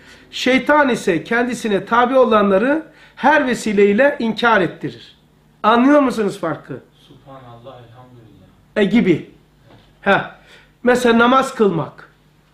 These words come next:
Speaker 1: Allah seni onayladığının delilidir. Allah onaylamasa sen namaz kılamazsın. Çünkü diyor, "Huzura bir nevi kabulün olan namaz ile." diyor.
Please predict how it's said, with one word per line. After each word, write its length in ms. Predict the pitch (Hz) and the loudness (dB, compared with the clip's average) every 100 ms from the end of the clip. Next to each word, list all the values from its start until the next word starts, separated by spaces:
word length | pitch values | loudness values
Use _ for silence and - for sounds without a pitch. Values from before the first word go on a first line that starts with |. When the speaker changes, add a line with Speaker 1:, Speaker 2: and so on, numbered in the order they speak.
| _ _ _ _ | _ _ _ _
Speaker 1:
Allah 480 | 220 247 269 285 302 | 2 4 4 2 2
seni 360 | 294 285 285 302 | 0 -2 0 2
onayladığının 920 | 269 262 269 262 269 226 285 311 233 | 2 2 2 2 0 0 0 0 0
delilidir. 640 | 262 254 233 160 135 - _ _ _ _ _ _ _ _ _ _ _ _ _ _ _ _ - | 0 0 0 -2 -8 -14 _ _ _ _ _ _ _ _ _ _ _ _ _ _ _ _ 0
Allah 520 | 262 294 285 262 - | 2 2 2 0 2
onaylamasa 840 | 254 262 277 285 302 240 214 208 | 0 2 2 2 2 0 -2 -4
sen 300 | 196 294 294 | -2 0 2
namaz 320 | 269 285 302 277 | 2 2 0 -2
kılamazsın. 560 | 254 208 151 - 131 113 _ _ _ _ _ _ _ _ _ | -2 -2 -6 -12 -20 -20 _ _ _ _ _ _ _ _ _
Çünkü 440 | - 294 - 269 202 | -2 0 2 -2 0
diyor, 320 | 214 254 254 - - - _ | 2 2 -2 -10 -20 -20 _
"Huzura 600 | - 254 214 269 277 262 269 | -2 0 0 2 2 2 2
bir 200 | 285 262 | 2 2
nevi 300 | 262 233 - | 0 -2 0
kabulün 520 | 233 220 254 285 269 | 0 0 0 2 2
olan 360 | 247 240 220 | 2 2 2
namaz 420 | 214 214 220 202 180 | 2 2 2 2 -2
ile." 280 | 160 147 | -4 -6
diyor. 160 | 156 | -8